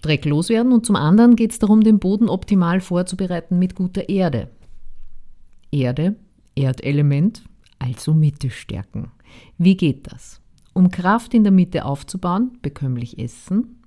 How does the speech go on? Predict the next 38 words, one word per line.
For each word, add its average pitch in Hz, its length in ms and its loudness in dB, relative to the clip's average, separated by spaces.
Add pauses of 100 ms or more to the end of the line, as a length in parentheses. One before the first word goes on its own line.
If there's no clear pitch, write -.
(160)
alle 131 280 -8
Tipps - 400 -10
aus - 240 -10
Folge 127 360 -4
eins 123 460 -6
beherzigen, 160 920 -6 (280)
warm 131 280 -2
frühstücken, - 920 -4 (380)
mehr 147 240 0
gekochte 147 720 -4
als 123 220 -6
andere 147 380 -2
Mahlzeiten. 156 800 -4 (760)
Das 143 140 -8
tun 156 200 2
wir 143 120 0
eh 139 180 -4
auch 165 140 -4
in 175 100 0
der 180 140 -2
Detox-Kur. 190 680 -6
Da 190 60 -4
geht's, - 540 -10
äh, 151 140 -6
ganz 151 260 -4
viel 156 180 -4
darum, 151 300 0
wie 151 80 0
man 147 160 0
diese 143 220 -6
warmen 139 280 0
Mahlzeiten 131 540 -4
im 135 140 -6
Alltag - 440 -8
unterbringt, 143 600 -6
weil 135 160 -8
das - 360 -10 (520)
ist 143 220 -6